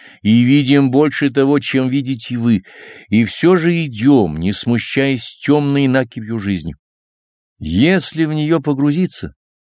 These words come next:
и ею наполнить сознание, то продвижение становится невозможным. Лучше идти со светом и с теми, кто к свету зовёт. Всё плохое и отрицательное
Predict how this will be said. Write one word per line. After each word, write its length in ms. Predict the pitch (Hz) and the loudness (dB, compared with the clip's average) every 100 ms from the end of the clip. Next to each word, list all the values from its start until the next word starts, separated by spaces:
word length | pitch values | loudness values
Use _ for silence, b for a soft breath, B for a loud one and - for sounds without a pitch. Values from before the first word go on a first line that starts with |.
| _ - | _ 0
и 100 | 95 | 2
ею 560 | 95 90 127 165 175 | 4 4 2 2 2
наполнить 520 | 175 175 175 170 160 | 0 0 -2 -2 -4
сознание, 540 | - 139 123 123 104 90 B B B B B | -6 -6 -2 -2 -2 -4 B B B B B
то 160 | 110 104 | 0 0
продвижение 800 | 101 101 92 92 80 90 87 92 | 2 0 0 0 0 0 0 -4
становится 580 | - 92 90 87 - 90 | -4 -2 0 0 -2 -4
невозможным. 600 | 87 82 76 80 76 73 _ _ _ _ _ _ | -2 -4 -4 -6 -8 -12 _ _ _ _ _ _
Лучше 600 | 87 110 127 - 117 117 | 0 2 2 0 2 2
идти 340 | 104 - 120 | 0 0 0
со 280 | 110 - 104 | 0 2 0
светом 720 | 95 - 98 156 170 160 156 151 | 0 -4 0 2 0 -2 -4 -6
и 160 | 135 127 | -8 -8
с 160 | - | -4
теми, 300 | - 120 113 | 0 2 2
кто 240 | 107 - 101 | 0 -4 -6
к 80 | |
свету 380 | - - 95 87 | -4 0 0 0
зовёт. 340 | 80 80 76 _ _ _ _ _ _ _ _ _ _ _ | -4 -6 -6 _ _ _ _ _ _ _ _ _ _ _
Всё 300 | - 120 123 | -6 0 0
плохое 640 | 120 131 - 151 202 151 | 2 0 0 0 2 2
и 80 | 90 | 2
отрицательное 1040 | 82 - 85 - - 90 85 82 85 85 | -2 -4 -6 -6 -2 -2 -2 -6 -2 -4